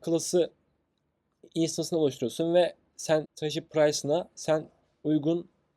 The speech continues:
kampanya türünü vermiş oluyorsun. Örneğin burada no discount demişiz. İlk başta şuna gidelim.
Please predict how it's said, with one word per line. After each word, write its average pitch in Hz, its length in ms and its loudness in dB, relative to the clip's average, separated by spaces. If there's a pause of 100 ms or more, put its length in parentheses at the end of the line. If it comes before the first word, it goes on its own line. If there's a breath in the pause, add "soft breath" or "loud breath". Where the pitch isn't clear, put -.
(520)
kampanya 156 480 2
türünü 170 260 0
vermiş 156 300 6
oluyorsun. 123 320 -8
Örneğin 143 240 -2
burada 156 160 0
no 151 180 2
discount 147 440 -2
demişiz. - 480 -12 (560 soft breath)
İlk - 200 -10
başta 156 140 -2
şuna 160 240 -4
gidelim. 147 320 -2